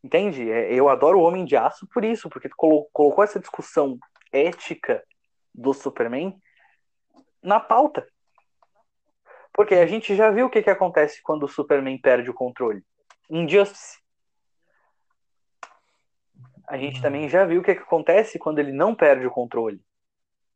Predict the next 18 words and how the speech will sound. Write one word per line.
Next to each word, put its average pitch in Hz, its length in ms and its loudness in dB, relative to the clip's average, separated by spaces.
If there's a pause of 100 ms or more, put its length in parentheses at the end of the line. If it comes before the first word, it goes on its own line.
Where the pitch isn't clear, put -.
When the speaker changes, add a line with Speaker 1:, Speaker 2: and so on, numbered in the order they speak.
(140)
Speaker 1:
Universo 135 540 0
pré-crise 160 1040 -2
de 170 200 -16
mil 165 100 -6
novecentos 165 260 -4
e - 20 2
oitenta 170 240 -4
e 180 40 -10
cinco, 208 340 -12
que - 60 -16
o - 40 -10
Superman 123 340 -8
era 120 80 -8
o - 20 -14
escoteirinho 139 400 -6
azul 127 180 -8
da 127 120 -2
América. 147 340 -6